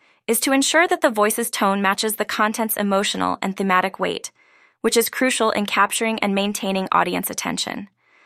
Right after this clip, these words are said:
Spurgeon sternly advises against the artificiality that comes with strictly adhering to predefined rules or imitating other orators.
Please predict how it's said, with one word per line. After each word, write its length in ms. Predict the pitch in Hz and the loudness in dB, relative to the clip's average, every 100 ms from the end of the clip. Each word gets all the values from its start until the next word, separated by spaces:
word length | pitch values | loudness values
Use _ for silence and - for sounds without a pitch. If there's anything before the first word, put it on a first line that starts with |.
| _ _ _ - | _ _ _ -10
Spurgeon 440 | - 247 254 269 | 2 4 4 2
sternly 480 | - 240 254 277 285 | 2 4 4 4 2
advises 460 | 240 202 190 185 190 | 4 4 4 0 0
against 280 | 190 190 | 0 -2
the 120 | 202 196 | 0 2
artificiality 800 | 202 214 233 226 190 185 180 175 | 2 0 -2 2 4 4 0 -2
that 180 | - - | -4 -2
comes 260 | 202 196 | -2 -2
with 140 | 190 - | -4 -4
strictly 440 | - 226 254 240 | -2 -2 0 0
adhering 420 | 226 220 202 185 | 0 0 0 0
to 100 | 190 | -4
predefined 640 | 190 220 220 226 208 190 185 | -6 -2 -2 2 2 0 0
rules 400 | 190 170 170 - - - - | 0 0 -2 -8 -16 -6 2
or 120 | 214 | 4
imitating 520 | 220 220 220 208 208 | 4 2 0 -2 2
other 220 | 190 196 | 2 2
orators. 640 | - 180 170 - - - | 2 2 2 -2 -6 -8